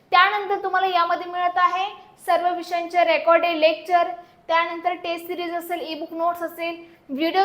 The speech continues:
तुम्ही डाउनलोड करून बघू शकता किंवा लेक्चर मिस झालं तर लेक्चर पुन्हा एकदा बघू शकता, रिवाइज सुद्धा करू शकता.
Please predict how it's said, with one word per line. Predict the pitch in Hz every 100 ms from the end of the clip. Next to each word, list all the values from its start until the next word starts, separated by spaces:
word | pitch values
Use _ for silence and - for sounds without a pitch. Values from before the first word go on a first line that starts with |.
| 392
तुम्ही | 381 349
डाउनलोड | 339 320 330 370
करून | 381 370 359
बघू | 349
शकता | 349 359 - 359
किंवा | 359 427 453 440
लेक्चर | 311 330 330 370
मिस | 349 330
झालं | 320 330 349 349
तर | 349 339
लेक्चर | 302 - 339
पुन्हा | 339 294 285 294
एकदा | 262 339 440 - - -
बघू | 277 285
शकता, | 320 330 381
रिवाइज | 339 294 302
सुद्धा | 311 262 320
करू | 311 277
शकता. | 277 254 185